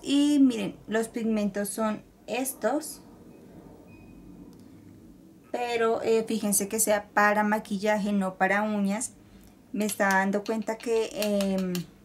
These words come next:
no tengo pigmento verde, entonces lo que hice fue mezclar el azul que les mostré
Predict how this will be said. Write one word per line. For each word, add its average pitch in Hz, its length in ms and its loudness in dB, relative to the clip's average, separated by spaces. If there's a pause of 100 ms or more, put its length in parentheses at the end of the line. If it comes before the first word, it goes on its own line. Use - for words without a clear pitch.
no 226 220 0
tengo 214 380 0
pigmento 214 580 0
verde, 262 420 4
entonces 202 540 -4
lo 202 120 -2
que 214 140 -2
hice 190 180 -2
fue 185 140 -4
mezclar 180 400 -2
el 190 160 -4
azul 196 260 -4
que 185 140 -4
les 196 220 -2
mostré 226 680 0